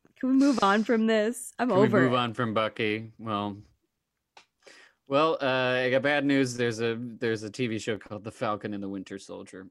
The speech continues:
Speaker 2: Uh, <laughs>
Speaker 1: Oh,
Speaker 2: he gets,
Speaker 1: God.
Speaker 2: he has his own T V show. Uh, in a post-credit scene, Parker explores the features of the web suiters built to him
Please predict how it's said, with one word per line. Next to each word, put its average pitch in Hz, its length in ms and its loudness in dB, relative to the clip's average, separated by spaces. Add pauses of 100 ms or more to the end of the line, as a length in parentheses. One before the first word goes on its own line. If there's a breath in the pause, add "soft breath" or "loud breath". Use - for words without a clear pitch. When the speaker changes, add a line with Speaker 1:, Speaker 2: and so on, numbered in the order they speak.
Speaker 2:
Uh, 98 380 -10 (140)
<laughs> - 160 -6
Speaker 1:
Oh, 139 120 2
Speaker 2:
he 131 260 0
gets, 120 220 0
Speaker 1:
God. 190 160 -4
Speaker 2:
he 117 80 -6
has 107 180 -4
his 104 160 -8
own 107 220 -4
T 107 160 -8
V 92 160 -12
show. - 180 -16 (1000 loud breath)
Uh, 139 260 0
in 143 100 -2
a 135 60 2
post-credit 135 760 -2
scene, 117 440 -6
Parker 127 400 0
explores 107 560 -4
the 104 80 -20
features 101 440 -10
of 98 80 -14
the 92 80 -12
web 90 200 -12
suiters 78 340 -20
built - 240 -20
to - 80 -20
him 60 160 -20